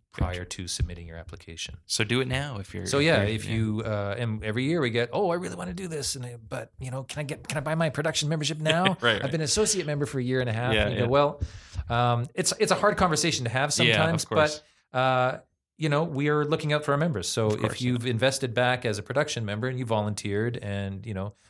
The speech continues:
Speaker 1: the production members is not just the greater discounts and everything, but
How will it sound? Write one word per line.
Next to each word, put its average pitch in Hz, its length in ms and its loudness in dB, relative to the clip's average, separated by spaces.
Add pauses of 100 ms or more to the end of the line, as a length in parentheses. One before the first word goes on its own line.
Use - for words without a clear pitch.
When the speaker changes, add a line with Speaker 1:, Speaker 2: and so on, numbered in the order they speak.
(100)
Speaker 1:
the - 60 -8
production 175 400 0
members 135 320 0
is 135 160 -4
not 160 280 -2
just - 300 -4
the 107 300 0
greater 98 220 -4
discounts 110 440 -2
and 101 100 -6
everything, 101 400 -6
but 98 240 -4